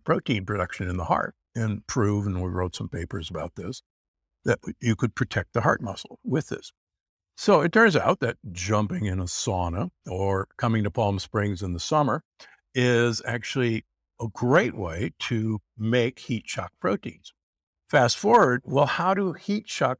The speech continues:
proteins benefit you? It turns out that heat shock proteins uncouple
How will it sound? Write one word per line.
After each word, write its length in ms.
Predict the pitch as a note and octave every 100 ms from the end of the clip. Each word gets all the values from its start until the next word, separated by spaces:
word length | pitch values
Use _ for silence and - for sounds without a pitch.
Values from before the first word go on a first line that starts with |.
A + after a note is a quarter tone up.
| -
proteins 680 | G3 A3+ B2+ A#2 C3 C3 -
benefit 520 | - B3 A3+ - - -
you? 160 | - _
It 160 | G#2 -
turns 420 | - B2 A2+ C3+
out 280 | F2+ D#2 - _ - - _ -
that 100 | B2+
heat 240 | D#3 D3+
shock 260 | - G#2+ -
proteins 600 | C#3+ D3+ - F#2 B2 - _ -
uncouple 920 | A#2+ A#2+ C#3 D#3 - - G#2 - G2+